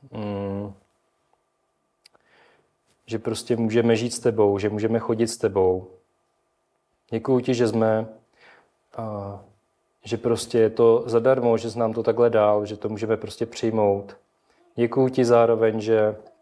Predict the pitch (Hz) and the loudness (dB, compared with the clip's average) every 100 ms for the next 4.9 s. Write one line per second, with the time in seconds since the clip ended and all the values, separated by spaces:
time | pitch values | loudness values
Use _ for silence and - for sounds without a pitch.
0 | _ _ _ _ _ _ _ _ _ - | _ _ _ _ _ _ _ _ _ -6
1 | 120 127 123 131 127 139 135 131 123 117 | 0 4 4 2 4 4 6 4 2 0
2 | 117 113 117 120 120 - 110 104 104 110 | -4 -4 -2 -2 -4 -4 -4 -2 -2 -2
3 | 107 113 104 - 110 110 113 113 117 117 | -2 -6 -8 -4 0 2 2 2 0 -2
4 | 113 113 110 - 104 104 101 101 - | -4 -4 -4 -4 0 2 2 0 -8